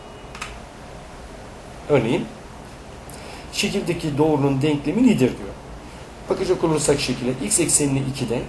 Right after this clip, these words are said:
y eksenini eksi üçte kesiyor. O zaman x bölü kestiği nokta iki artı y bölü kestiği nokta,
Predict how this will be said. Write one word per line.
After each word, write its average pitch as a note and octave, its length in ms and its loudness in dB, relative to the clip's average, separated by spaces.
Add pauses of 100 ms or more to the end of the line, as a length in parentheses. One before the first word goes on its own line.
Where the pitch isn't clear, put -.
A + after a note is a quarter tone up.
(140)
y F#3 120 4
eksenini D3+ 320 2
eksi G#3+ 240 2
üçte - 260 -2
kesiyor. - 380 -2 (640)
O G#3 100 12
zaman A#2+ 200 4 (300)
x B3+ 340 4
bölü C#3 180 4
kestiği D#3+ 400 0
nokta B2+ 240 2 (140)
iki A2+ 140 -8 (300)
artı D3 340 6 (300)
y G3 300 8
bölü E3 200 4
kestiği D3+ 360 2
nokta, D#3 260 2